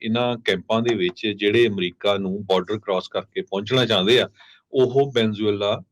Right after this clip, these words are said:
ਮੂਲ ਦੇ ਲੋਕ ਹੈਗੇ ਆ। ਇੱਕ, ਅਹ, ਐਸੋਸੀਏਟਿਡ ਪ੍ਰੈਸ ਇਹਨੂੰ ਰਿਪੋਰਟ ਕਰ ਰਿਹਾ ਹੈਗਾ, ਕਹਿੰਦੇ ਪਈ ਲੋਪੇਜ਼ ਨਾਮ ਦਾ ਵੀਹ ਸਾਲਾਂ ਦਾ ਵੈਨਜ਼ੂਏਲਾ ਮਾਈਗ੍ਰੈਂਟ,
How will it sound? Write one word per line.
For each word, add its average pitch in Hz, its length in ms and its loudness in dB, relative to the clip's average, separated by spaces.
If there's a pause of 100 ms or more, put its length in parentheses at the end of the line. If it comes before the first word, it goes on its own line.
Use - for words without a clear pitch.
ਮੂਲ 104 300 -4
ਦੇ 95 220 0 (120)
ਲੋਕ 101 340 4
ਹੈਗੇ 95 260 4
ਆ। 85 100 -2 (380)
ਇੱਕ, 131 280 2 (460)
ਅਹ, 113 320 2 (100)
ਐਸੋਸੀਏਟਿਡ 139 480 0
ਪ੍ਰੈਸ 117 340 0 (320)
ਇਹਨੂੰ 110 320 -2
ਰਿਪੋਰਟ 92 420 0
ਕਰ 85 140 0
ਰਿਹਾ 95 180 2
ਹੈਗਾ, 113 260 2
ਕਹਿੰਦੇ 113 320 0
ਪਈ 110 340 2 (100)
ਲੋਪੇਜ਼ 104 560 4
ਨਾਮ 98 360 0
ਦਾ 95 220 2
ਵੀਹ 113 240 -2
ਸਾਲਾਂ 104 360 0
ਦਾ 87 220 -4 (440)
ਵੈਨਜ਼ੂਏਲਾ 107 460 2
ਮਾਈਗ੍ਰੈਂਟ, 104 720 -2